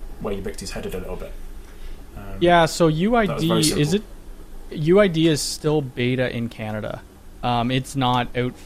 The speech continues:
Speaker 2: fully. I don't, I
Speaker 1: Is it
Speaker 2: don't
Speaker 1: not?
Speaker 2: think. I mean, I, I haven't looked. I haven't looked, but I believe it's still in beta here.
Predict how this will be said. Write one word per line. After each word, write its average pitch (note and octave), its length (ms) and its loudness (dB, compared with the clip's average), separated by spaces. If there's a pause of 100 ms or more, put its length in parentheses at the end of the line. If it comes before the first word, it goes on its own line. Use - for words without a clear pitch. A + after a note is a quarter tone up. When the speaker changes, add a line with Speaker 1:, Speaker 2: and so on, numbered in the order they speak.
(140)
Speaker 2:
fully. B2+ 320 0
I A#2+ 60 4
don't, B2 200 0
I C3+ 40 6
Speaker 1:
Is C#3+ 40 6
it C3+ 60 6
Speaker 2:
don't B2 80 4
Speaker 1:
not? A2 100 2
Speaker 2:
think. A#2+ 200 -2
I A#2 100 2
mean, A#2 120 0
I, B2 360 2
I - 20 4
haven't A#2+ 300 0
looked. A2+ 340 -6
I A#2+ 100 0
haven't A#2 280 -2
looked, B2+ 260 -2
but A#2 260 -2
I A2+ 120 0 (180)
believe C3 380 0
it's G#3+ 140 -4
still F#3+ 180 0
in F#3+ 80 0
beta F#3 240 0
here. A3+ 300 -2